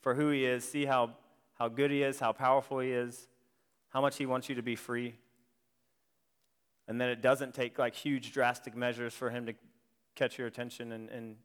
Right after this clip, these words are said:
get you to understand that. Um, but he also loves you enough that if that's what it takes, he'll do that too.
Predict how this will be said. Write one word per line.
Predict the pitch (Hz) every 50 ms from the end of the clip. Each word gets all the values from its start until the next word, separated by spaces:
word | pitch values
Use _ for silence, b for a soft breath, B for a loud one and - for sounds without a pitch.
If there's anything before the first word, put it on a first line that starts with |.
| _ _ 139
get | 127 127 - -
you | 123
to | 120 120
understand | 120 120 117 - - - 117 117 117 120
that. | 117 120 - _ _ _ _ _ _ _ _ _ _ _ _ _ _ _
Um, | 110 113 113 110 104 101 101 101 107 110 _ _ _ _ _ _ _ _ _ _ _ _ _ _ _ _ _ _ _ _ _ _ _ - - _
but | - 120
he | 127 123
also | 131 131 - 135
loves | 123 123 127 127 117 117
you | 120 120
enough | 113 123 120 113 -
that | - 113 110
if | 110 -
that's | 120 117 - -
what | 120 113
it | 107 -
takes, | - 120 117 - - -
he'll | 123 113
do | 113 113 113
that | 117 113 113 113 -
too. | 127 117 117